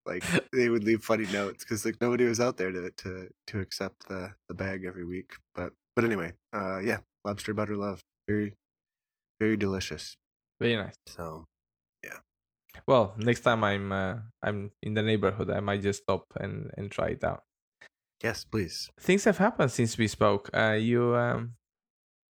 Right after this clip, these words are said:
Speaker 2: you decided to act on your impulses and you bought a T V,
Speaker 1: <laughs>
Speaker 2: haven't you?
Speaker 1: I did. I did. I, uh, I don't know. <clears throat> Something got into me. I was, I was sitting and reading, uh,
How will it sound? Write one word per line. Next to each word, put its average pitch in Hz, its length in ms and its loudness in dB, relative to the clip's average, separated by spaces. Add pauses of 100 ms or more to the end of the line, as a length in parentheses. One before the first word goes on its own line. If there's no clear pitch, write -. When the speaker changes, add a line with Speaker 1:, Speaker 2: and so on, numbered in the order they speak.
(240)
Speaker 2:
you 123 240 6
decided 120 600 2
to 113 200 2
act - 260 2
on 110 120 2
your 104 160 4
impulses 107 600 0
and 101 160 -2
you 104 100 -2
bought 104 320 0
a 101 220 0 (160)
T 107 100 2
V, 117 240 2
Speaker 1:
<laughs> 131 80 2
Speaker 2:
haven't 117 360 0
you? 110 120 4 (840)
Speaker 1:
I - 60 -4
did. 135 380 2 (260)
I 110 80 0
did. 95 400 -4
I, 113 320 0
uh, 104 320 -2
I 120 60 -4
don't 147 160 2
know. 131 500 0 (240)
<clears throat> 139 220 2
Something 143 320 0
got 107 180 4
into 110 200 0
me. 90 200 -2 (1500)
I 104 60 -2
was, 107 420 2 (880)
I - 20 2
was 117 140 2
sitting 127 420 6
and 98 80 0
reading, 107 480 2
uh, 92 500 -4